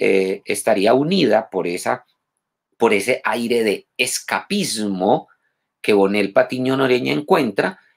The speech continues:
y por ese aire de escapismo en-, entenderíamos el hecho de que estos autores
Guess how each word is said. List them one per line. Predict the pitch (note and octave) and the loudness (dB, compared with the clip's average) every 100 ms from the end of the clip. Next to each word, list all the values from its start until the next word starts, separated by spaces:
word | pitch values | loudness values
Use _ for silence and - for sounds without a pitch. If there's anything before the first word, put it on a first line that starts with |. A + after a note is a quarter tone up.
| - | -12
y | G#2 | -10
por | - A2 | 0 2
ese | G#2+ G#2 B2 | 2 2 4
aire | B2+ C3 C3+ | 4 4 2
de | |
escapismo | B2+ - B2+ D3 B2 B2+ | 0 -2 -4 -4 -6 -6
en-, | C3+ - | -6 -6
entenderíamos | G2+ G#2 G#2+ G#2 G2 F#2+ G2+ B2 B2 - _ _ _ | -10 -6 -4 -2 -2 -2 0 -2 -6 -12 _ _ _
el | A2+ G#2 | -2 0
hecho | G2 - B2+ | 0 2 2
de | A2 | 2
que | - G2+ - | 0 -4 -4
estos | G#2+ - C3+ | -8 -4 -2
autores | B2 C3+ - D#3 A#2 B2+ - | -2 -2 4 4 4 0 -10